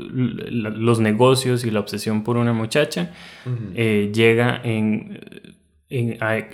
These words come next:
Speaker 1: a convertirse en una, en la red social más poderosa del mundo.
Speaker 2: Es una película sobre la obsesión también.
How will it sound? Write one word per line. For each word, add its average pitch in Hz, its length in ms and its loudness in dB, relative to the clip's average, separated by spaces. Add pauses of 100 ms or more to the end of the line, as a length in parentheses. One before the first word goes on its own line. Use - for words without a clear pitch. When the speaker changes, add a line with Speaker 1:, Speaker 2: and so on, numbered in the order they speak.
(240)
Speaker 1:
a 120 160 -8
convertirse 139 840 0
en 113 140 -2
una, 113 380 -2
en 117 340 -2
la 143 300 4 (400)
red 113 180 -2
social 107 480 -4
más 101 520 -10
poderosa 101 560 -10
del - 120 -14
mundo. - 280 -16
Speaker 2:
Es - 60 -16
una 120 160 -4
película 113 240 0
sobre 90 160 -2
la 90 80 -4
obsesión - 460 0 (360)
también. 87 280 -12